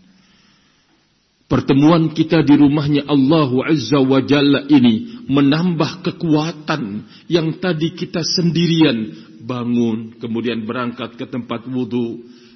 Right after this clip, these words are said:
kemudian barakallahu fikum berangkat melalui jalan yang gelap mungkin menuju rumahnya Allahu Azza wa Jalla.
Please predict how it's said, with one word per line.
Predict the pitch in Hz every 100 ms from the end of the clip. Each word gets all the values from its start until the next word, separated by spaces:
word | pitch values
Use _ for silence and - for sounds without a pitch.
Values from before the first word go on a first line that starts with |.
| _
kemudian | 139 120 120 120 120 117 113
barakallahu | 127 123 120 - 135 120 120 -
fikum | 135 - 120
berangkat | 117 123 123 120 127 - - - - -
melalui | 123 117 120 120
jalan | 104 120 123 120
yang | 120 117 113
gelap | 120 120 117 127
mungkin | 135 113 127 127 123 - - _ - _
menuju | 139 139 123 143 113 131
rumahnya | 135 135 135 131 131
Allahu | 131 131 143 139 120 120
Azza | 139 113
wa | 127 127 113
Jalla. | 135 139 123